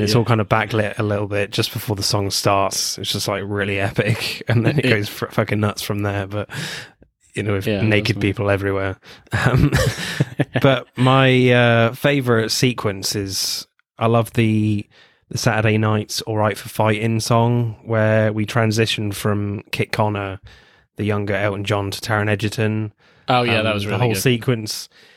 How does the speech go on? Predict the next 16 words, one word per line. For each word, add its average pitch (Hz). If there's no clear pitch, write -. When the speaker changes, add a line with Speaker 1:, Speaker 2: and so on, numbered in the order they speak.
Speaker 1:
It's 127
almost 151
done 135
in 113
one 113
shot, 110
but 107
there 110
is 113
one 113
cut 101
there, 98
which 98
is 101
a 95
shame. 95